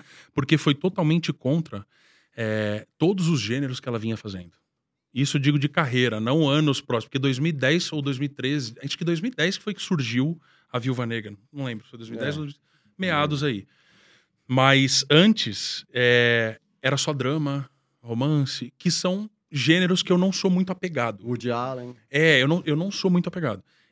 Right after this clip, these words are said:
Speaker 1: E quando ela fez Viúva Negra, eu falei, "Cara, que desafio pra Scarlett Johansson." Já começou pela mudança visual, né?
Speaker 2: É.
Speaker 1: Que acho que todo mundo teve um clique e falou, "Uou, Scarlett Johansson",
Speaker 2: É.
Speaker 1: né? E, e ela destruiu.
Speaker 2: É.
Speaker 1: Ela falou, "É o papel da minha vida, porque vai totalmente contra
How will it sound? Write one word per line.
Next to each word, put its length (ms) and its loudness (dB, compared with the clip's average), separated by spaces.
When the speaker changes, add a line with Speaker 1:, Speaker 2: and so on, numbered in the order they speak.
Speaker 1:
E 60 -4
quando 280 -2
ela 120 0
fez 200 0
Viúva 220 0
Negra, 140 -4
eu 20 -6
falei, 160 -10
"Cara, 220 -10
que 120 -6
desafio 600 -4
pra 160 -8
Scarlett 340 -8
Johansson." 360 -18
Já 100 -12
começou 380 -4
pela 180 -2
mudança 480 2
visual, 560 0
né? 200 -2
Speaker 2:
É. 20 -6
Speaker 1:
Que 100 0
acho 100 0
que 80 -6
todo 180 0
mundo 100 0
teve 160 -2
um 60 -2
clique 200 -8
e 40 -20
falou, 180 -8
"Uou, 540 -2
Scarlett 360 2
Johansson", 520 2
Speaker 2:
É. 60 -2
Speaker 1:
né? 260 6
E, 540 4
e 80 2
ela 160 0
destruiu. 640 -4
Speaker 2:
É. 40 -20
Speaker 1:
Ela 100 -4
falou, 200 2
"É 40 4
o 40 -4
papel 340 -4
da 100 -6
minha 240 -6
vida, 320 -8
porque 400 -4
vai 160 0
totalmente 640 -6
contra 480 -8